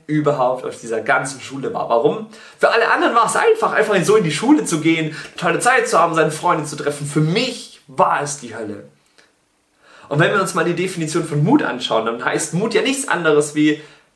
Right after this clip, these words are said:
vor dem, wo, wovor wir Angst haben, dass wir es trotzdem machen. Also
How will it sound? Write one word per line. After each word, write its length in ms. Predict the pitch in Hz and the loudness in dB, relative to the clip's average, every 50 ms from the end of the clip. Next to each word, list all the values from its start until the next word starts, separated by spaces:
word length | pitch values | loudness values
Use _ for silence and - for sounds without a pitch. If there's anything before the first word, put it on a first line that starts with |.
| _ _ _ _ _ _ _ _ _ _ _ _ _ _ | _ _ _ _ _ _ _ _ _ _ _ _ _ _
vor 160 | _ - 147 143 | _ -4 -2 0
dem, 420 | 147 165 170 202 226 240 233 190 | 2 2 2 2 2 0 0 2
wo, 260 | 151 147 143 143 - - - _ _ - | 2 2 2 0 -8 -14 -20 _ _ -10
wovor 440 | - 123 123 123 - - 139 139 135 | -8 -8 -8 -6 -4 0 0 2 2
wir 140 | 139 - 110 | 2 2 2
Angst 340 | 123 143 170 170 - - | 0 0 0 -2 -4 -4
haben, 520 | 202 185 - - - 262 269 269 - - - _ _ _ _ _ _ _ _ _ - | -4 -4 -4 -4 -6 -8 -12 -14 -16 -18 -20 _ _ _ _ _ _ _ _ _ -4
dass 140 | 156 156 165 | -4 -2 -2
wir 80 | 196 | -2
es 100 | 190 190 | -2 -2
trotzdem 380 | - 226 220 214 - - - - | 0 0 0 0 -2 -6 -6 -8
machen. 340 | 110 107 - - - - - - _ _ _ _ _ _ _ _ _ _ - _ - | -8 -12 -12 -14 -18 -20 -20 -20 _ _ _ _ _ _ _ _ _ _ -18 _ -2
Also 240 | 151 156 170 165 | 0 2 2 2